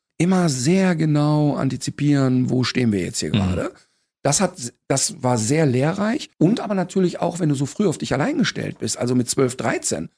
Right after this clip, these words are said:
Speaker 1: da gab, da hat keiner mehr Essen bei uns angekarrt oder neue Klamotten oder irgendwie so, das gab's einfach nicht. Das heißt, ich habe dann viel bei meiner Oma Zeit verbracht, weil meine Schwester ist mit achtzehn ausgezogen und hat mich dann mitversorgt und so. Meine Tante hat viel dazu beigetragen, aber es war einfach klar,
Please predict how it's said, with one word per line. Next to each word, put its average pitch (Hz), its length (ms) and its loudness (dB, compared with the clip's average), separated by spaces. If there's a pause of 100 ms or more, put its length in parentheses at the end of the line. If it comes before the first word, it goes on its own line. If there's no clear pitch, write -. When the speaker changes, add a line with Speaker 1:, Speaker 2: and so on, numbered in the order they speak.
Speaker 1:
da - 100 -8
gab, - 260 -6
da - 100 -8
hat - 180 -10
keiner 269 280 2
mehr 101 260 -2
Essen 120 260 0
bei 151 80 2
uns 185 160 -2
angekarrt 175 640 0
oder 123 240 0
neue 117 240 0
Klamotten 90 480 -4
oder - 160 2
irgendwie 180 240 2
so, 160 160 2
das 143 160 -2
gab's - 240 -14
einfach - 240 -10
nicht. - 220 -18 (100)
Das 123 100 -2
heißt, 160 220 0
ich 123 120 -2
habe 135 120 -2
dann 123 180 2
viel 165 240 2
bei 135 80 2
meiner 110 240 2
Oma 185 300 4
Zeit 143 260 2
verbracht, 127 560 -2 (220)
weil 120 100 2
meine 113 160 2
Schwester 147 300 0
ist - 80 -4
mit 120 160 -2
achtzehn - 260 -4
ausgezogen 135 760 2
und 123 200 -2
hat - 180 -6 (220)
mich 123 140 -2
dann 117 160 4
mitversorgt 131 640 2
und 120 80 -2
so. 120 180 -2 (320)
Meine 120 160 2
Tante 170 360 2
hat 139 120 0
viel 160 180 2
dazu 135 240 2
beigetragen, 123 580 -2
aber 117 120 -2
es - 120 -2
war 185 140 -2
einfach - 300 -6
klar, 247 340 -4